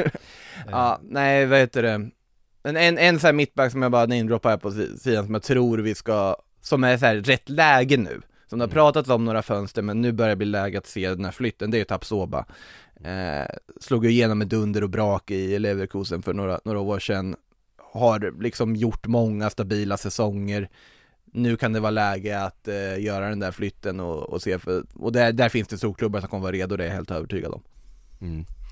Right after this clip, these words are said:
Speaker 2: Eh, sen, sen finns det ju såna här, alltså, spelare som, eh, har misslyckats men som man ändå kanske tror på, typ som en Bella Kotschap i, i, i
Speaker 1: Bella
Speaker 2: Sa-
Speaker 1: Kotschap är, det är f-, bara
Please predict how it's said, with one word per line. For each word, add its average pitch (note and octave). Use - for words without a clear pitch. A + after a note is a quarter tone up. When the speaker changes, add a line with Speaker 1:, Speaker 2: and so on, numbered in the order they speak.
Speaker 2:
Eh, F#2
sen, G2
sen G2
finns G3
det -
ju F3+
såna G#3+
här, A#2+
alltså, C#3+
spelare D3+
som, D3
eh, D3
har C#3+
misslyckats C#3
men C3+
som -
man C#3+
ändå B2+
kanske B2
tror C3+
på, C3+
typ C3+
som C3
en B2
Bella C3
Kotschap C3
i, C3
i, A#2
i A#2
Speaker 1:
Bella C#3+
Speaker 2:
Sa- C3+
Speaker 1:
Kotschap E3+
är, A#2
det A#2
är B2+
f-, -
bara F#2+